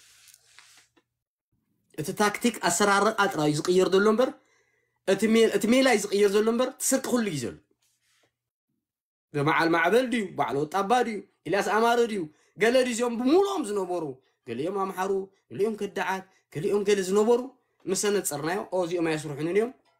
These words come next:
በቃ ሕጂ ናብዛ ከባቢ ክመፅእ ኣለኒ፣ ናብቲ ማሕበራዊ ሰረት ክምለስ ኣለኒ ኢሉ ናብኡ ተመሊሱ። ሕጂ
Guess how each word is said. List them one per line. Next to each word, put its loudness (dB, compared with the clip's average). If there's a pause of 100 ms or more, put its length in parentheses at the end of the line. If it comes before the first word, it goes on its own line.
(280)
በቃ -12
ሕጂ -6
ናብዛ -2
ከባቢ -4
ክመፅእ -8
ኣለኒ፣ -4 (520)
ናብቲ -2
ማሕበራዊ 2
ሰረት -4
ክምለስ -4
ኣለኒ -4
ኢሉ 0
ናብኡ 4
ተመሊሱ። 0 (1400)
ሕጂ -6